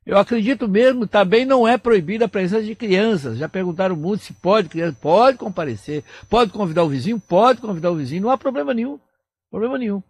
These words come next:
O problema do, do, do, do culto do lar é o seguinte, não pode transformar numa,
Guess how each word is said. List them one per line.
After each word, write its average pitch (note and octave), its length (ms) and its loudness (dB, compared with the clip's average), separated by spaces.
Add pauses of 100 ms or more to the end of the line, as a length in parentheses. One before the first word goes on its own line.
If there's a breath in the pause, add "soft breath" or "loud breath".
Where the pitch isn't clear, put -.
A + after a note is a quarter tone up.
(420)
O F#3+ 120 -4
problema A3+ 560 2
do, D#3+ 220 -2
do, B2+ 220 -6
do, A2 280 -4
do A#2 120 -4
culto A#2 360 -8
do A2 40 -4
lar E3 240 0
é C4 40 2
o B3+ 40 0
seguinte, D#3+ 440 -8
não B3 280 -4
pode G3 360 -2
transformar F3 640 -4
numa, B3 200 -4